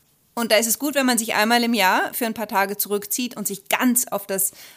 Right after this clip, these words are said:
aufs Gebet und das Leben mit Gott konzentriert. Und so war das. Das waren sechs Tage im Schweigen und ich war aber sechs Wochen vor dem zweiten Staatsexamen und hab den Leuten gesagt, "Ihr habt doch keine Ahnung, ich muss in sechs Wochen dieses Staatsexamen machen.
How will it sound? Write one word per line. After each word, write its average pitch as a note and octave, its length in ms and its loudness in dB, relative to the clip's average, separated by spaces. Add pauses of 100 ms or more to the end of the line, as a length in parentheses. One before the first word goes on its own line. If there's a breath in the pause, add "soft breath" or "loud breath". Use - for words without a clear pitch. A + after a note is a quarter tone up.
aufs G3 200 -4
Gebet G#3 440 0
und F#3+ 120 -6
das F#3+ 160 -2
Leben F#3 260 0
mit F3+ 160 -6
Gott E3 220 -2
konzentriert. F3 760 -4
Und G#3+ 240 -2
so C4+ 320 2
war A3 180 8
das. F3+ 180 0
Das G3+ 200 2
waren G#3 320 2 (640 soft breath)
sechs G#3 560 2
Tage F#3+ 540 2 (520)
im G#3+ 140 -2
Schweigen E3+ 640 -2 (280)
und A#3+ 440 2 (420 soft breath)
ich A#3+ 280 -8
war A3 200 6
aber G3 220 0
sechs G3+ 380 -2
Wochen G3 240 -8
vor F3+ 100 -6
dem E3 140 -8
zweiten E3 320 -4
Staatsexamen D#3+ 760 -6
und F#3+ 200 -8
hab G3+ 180 0
den G3+ 160 0
Leuten F#3 320 0
gesagt, F3+ 420 -6 (380)
"Ihr G#3 160 -2
habt G#3+ 160 -8
doch G3+ 100 -8
keine G3+ 320 -2
Ahnung, A#3 240 2
ich - 120 -8
muss A#3+ 160 0
in A3+ 140 -2
sechs A#3 240 -2
Wochen A#3 220 -4
dieses F3+ 240 -8
Staatsexamen A#3 680 -2
machen. G3 240 -4